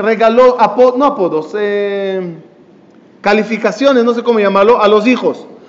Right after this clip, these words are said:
"Tú, Yehuda, eres león. Tú, Dan, eres serpiente. Tú,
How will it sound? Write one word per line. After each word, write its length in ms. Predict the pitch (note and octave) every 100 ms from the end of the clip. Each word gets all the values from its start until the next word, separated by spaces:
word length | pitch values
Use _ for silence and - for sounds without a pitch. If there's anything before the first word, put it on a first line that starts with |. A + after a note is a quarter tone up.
| - _
"Tú, 960 | A#3 B3+ C4+ C4 C4 C4+ C4 B3+ B3 A#3+
Yehuda, 500 | A3+ A3 F#3+ A#3+ A#3
eres 240 | A3+ F3
león. 580 | F3 G3 G#3+ G#3 D#3 A#2 - -
Tú, 180 | - A#3
Dan, 400 | E3 G#3 A3+ A3
eres 220 | A3 G#3
serpiente. 640 | G#3 F#3+ - G3+ F#3+ E3+ C3
Tú, 760 | - - B3 B3 A#3 A3 G#3+